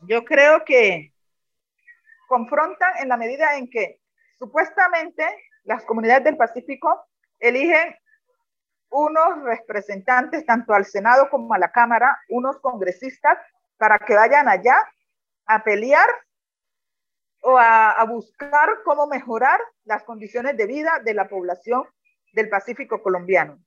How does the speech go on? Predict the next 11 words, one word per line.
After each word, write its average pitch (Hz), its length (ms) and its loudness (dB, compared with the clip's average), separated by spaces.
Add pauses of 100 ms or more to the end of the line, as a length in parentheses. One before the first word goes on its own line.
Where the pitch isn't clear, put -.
(500)
Pero 254 240 4
vemos 330 440 2 (1300)
que 240 680 2 (560)
seguimos 285 500 -2
como 233 400 -2
en 233 180 -4
la 226 140 2
época 226 920 -2 (200)
de 226 100 -10
la 214 100 -4 (120)
colonia, 240 520 -8